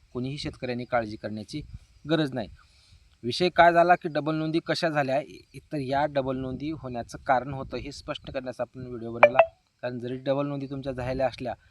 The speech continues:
तरी व्यवस्थितपणे पडताळणी करून त्या शेतकऱ्यांनाही पंधरा जुलैपर्यंत, आता आपण पंधरा जुलै सांगतोय, परंतु राज्य शासन कधी वाटप करतं हे सांग-, आपण सांगू शकणार नाही.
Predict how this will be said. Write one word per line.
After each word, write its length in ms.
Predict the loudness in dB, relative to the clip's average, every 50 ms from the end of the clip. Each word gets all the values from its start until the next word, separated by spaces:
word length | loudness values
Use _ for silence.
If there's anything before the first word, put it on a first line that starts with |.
| -20 -20 -20 -18 _ -6
तरी 140 | -6 -4 -4
व्यवस्थितपणे 720 | -4 -4 -6 -6 -8 -8 -8 -10 -10 _ -8 -6 -6 -6
पडताळणी 520 | -4 -6 -6 -6 -4 -2 -2 -2 -2 -4
करून 280 | -8 -8 -6 -6 -6 -8
त्या 200 | -8 -4 -4 -4 -4
शेतकऱ्यांनाही 760 | -4 -8 -12 -10 -6 -6 -4 -4 -4 -6 -8 -8 -10 -14 -14 -16 _ _ _ -20 -12 _ -2
पंधरा 300 | 0 0 4 4 4 4
जुलैपर्यंत, 580 | 4 0 0 0 0 0 0 -2 -4 -4 -6 -10 _ _ _ _ _ _ _ _ _ _ _ _ _ _ _ -20 _ _ _ _ -6
आता 180 | -4 2 2 2
आपण 200 | 2 2 0 0
पंधरा 300 | 2 2 2 6 4 4
जुलै 280 | 4 2 -2 0 0 -2 -2
सांगतोय, 580 | -2 0 0 0 0 -2 -2 0 0 0 0
परंतु 440 | -2 -2 -4 -4 -4 -4 -4 -4 0
राज्य 260 | 0 0 0 -2 -6
शासन 340 | -4 -4 -4 -4 -4 -6 -8
कधी 380 | -8 -4 -4 -2 0 2 2 4
वाटप 280 | 4 4 4 2 -2 -6 -4
करतं 300 | -6 -6 -4 -4 -4 -4
हे 160 | -4 -6 -8
सांग-, 340 | -10 -8 -8 -8 -8 -10 -10 -12
आपण 520 | -12 -14 -14 _ -8 -8 -8 -6 -8 -10 -14 -16 -12
सांगू 260 | -6 -4 -4 -4 -4
शकणार 360 | -6 -6 -8 -6 -6 -8 -8
नाही. 180 | -8 -10 -14